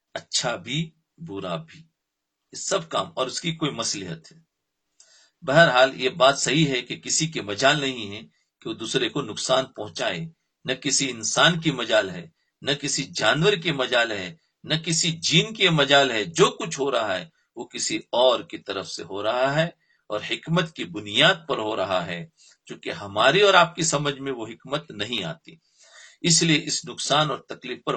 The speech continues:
वावेला करना शुरू कर देते हैं। तो हमें ये सोचेंगे तो फिर हमें कोई शिकायतें नहीं होंगी।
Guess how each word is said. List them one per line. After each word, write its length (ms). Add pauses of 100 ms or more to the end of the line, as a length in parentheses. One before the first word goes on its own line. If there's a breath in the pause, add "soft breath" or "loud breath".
वावेला 480
करना 420
शुरू 340
कर 220
देते 300
हैं। 440 (1500)
तो 60
हमें 240
ये 120
सोचेंगे 520
तो 140
फिर 200
हमें 240
कोई 180
शिकायतें 600 (420)
नहीं 260
होंगी। 200